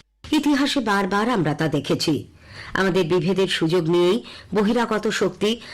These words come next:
আমাদের দেশ আক্রমণ করেছে, দেশকে পদানত করেছে। রামমোহন অত্যন্ত গভীরভাবে সমস্যাটি উপলব্ধি করেছেন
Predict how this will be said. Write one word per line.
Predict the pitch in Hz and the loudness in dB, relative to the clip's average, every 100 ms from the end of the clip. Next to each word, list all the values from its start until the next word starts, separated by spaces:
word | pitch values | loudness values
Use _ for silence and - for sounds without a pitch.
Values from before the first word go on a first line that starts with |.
| - | -4
আমাদের | 220 220 214 | 0 2 0
দেশ | 185 208 190 | 2 0 2
আক্রমণ | 165 160 185 202 | -2 0 0 0
করেছে, | 175 180 175 208 233 - - - - | 0 0 2 2 0 -4 -18 -10 0
দেশকে | 277 277 285 | 0 0 0
পদানত | 233 214 240 311 - | 0 0 0 0 -2
করেছে। | - 143 143 170 139 - - - - | -2 0 0 -2 -4 -8 -20 -16 -4
রামমোহন | 254 277 269 262 285 | 2 4 4 4 2
অত্যন্ত | 262 262 269 269 | 2 0 0 0
গভীরভাবে | 208 208 202 240 190 214 233 | 2 0 0 -2 -2 0 2
সমস্যাটি | 233 208 190 190 202 196 | 2 0 0 0 -2 0
উপলব্ধি | 175 196 196 190 196 | 0 2 0 0 0
করেছেন | 190 180 175 196 233 | 0 0 0 0 -2